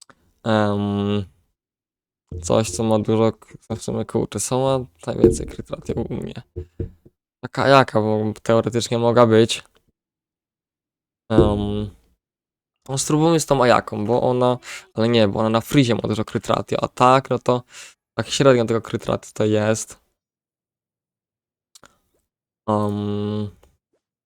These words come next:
ale no chyba powinno być wystarczająco czterdzieści, to i to. Możliwe, że jeszcze zamiast Furiny sobie na przykład, mm, włożę tutaj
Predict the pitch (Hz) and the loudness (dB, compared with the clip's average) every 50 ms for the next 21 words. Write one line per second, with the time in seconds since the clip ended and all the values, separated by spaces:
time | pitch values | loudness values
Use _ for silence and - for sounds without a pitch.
0 | _ - - 147 156 156 156 156 151 - 151 147 - - 117 127 123 117 117 107 | _ 2 4 4 6 6 4 2 2 4 2 2 2 0 -2 0 0 0 0 0
1 | - - 117 - - 117 113 113 110 - - - - - - - _ - - 123 | 0 0 0 2 2 0 0 0 -4 -10 -12 -14 -14 -14 -14 -14 _ -4 0 0
2 | 120 120 117 - - 117 - - - - - - - 117 120 120 117 117 110 117 | 2 2 0 -2 -6 -8 -8 -8 -8 -10 -2 2 4 4 4 4 2 0 -2 -2
3 | 127 123 123 123 117 120 120 120 - 123 113 120 120 120 113 - - - 123 123 | -4 -2 -2 -2 0 0 0 -2 -2 -4 -2 -2 -2 -2 -4 -4 -4 -2 -2 0
4 | 127 127 127 - - 120 120 120 - - - - - 123 123 - - - _ - | 0 0 -2 -2 -2 -2 -2 -2 -4 -6 -8 -2 2 2 2 2 -2 -8 _ -20
5 | - - - - _ _ _ _ _ _ _ _ _ _ _ - 113 110 107 110 | -20 -20 -20 -20 _ _ _ _ _ _ _ _ _ _ _ -8 -6 -4 -4 -4
6 | 110 107 104 107 104 101 98 104 117 120 123 123 123 120 113 123 120 - - - | -4 -2 -2 -2 -2 -2 -2 0 2 4 6 6 6 4 2 0 -2 -4 -4 -8
7 | 123 - - - 117 113 113 113 113 113 113 113 113 113 | -8 -4 0 2 4 4 4 4 2 2 0 -2 -4 -6